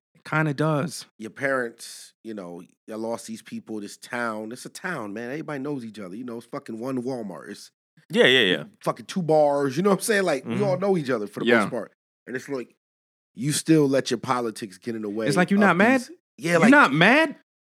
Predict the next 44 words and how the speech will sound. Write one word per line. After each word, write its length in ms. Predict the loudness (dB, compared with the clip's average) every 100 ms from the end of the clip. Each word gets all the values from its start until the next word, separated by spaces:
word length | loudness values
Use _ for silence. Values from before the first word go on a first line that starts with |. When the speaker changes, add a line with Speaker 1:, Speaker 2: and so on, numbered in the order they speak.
| _ _ _ _
Speaker 2:
Yeah, 560 | 2 6 6 6 2 0 -6
yeah. 200 | 0 4
Speaker 1:
You 60 | 6
know 40 |
Speaker 2:
And 60 | 8
Speaker 1:
what 60 |
Speaker 2:
so 80 | 6
Speaker 1:
I'm, 60 | 6
Speaker 2:
it's 80 | 4
Speaker 1:
it, 40 |
Speaker 2:
like, 220 | 2 0 2
well, 100 | 4
Speaker 1:
it, 60 |
Speaker 2:
why 80 | 6
Speaker 1:
it's 60 | 8
Speaker 2:
would 80 | 6
I 80 | 4
care 420 | 2 4 4 2
if 120 | -2
Speaker 1:
the 60 | 0
Speaker 2:
you 60 |
don't 160 | 0 0
care? 280 | -6 -8 -2
Speaker 1:
Like, 220 | 2 2 4
if 80 | 4
Speaker 3:
Yeah. 100 | 4
Speaker 1:
you 60 | 4
see 180 | 0
the, 200 | 0 0 0
if 180 | 0
you 100 | 0 -2
see 180 | -2
the 80 | -4
vote, 280 | 0 2 2
it's 140 | -2 0
almost 360 | 0 2 2 2
like 320 | 0 0 -6 _ _ _ _ _ _ _ _ _ _ _ _ _ _
the 80 | -4
people 340 | 2 2 4 4
that 200 | 2 4
went 180 | 0 2
through 120 | -2
the 80 | -2
tragedy, 640 | 0 2 0 -4 -12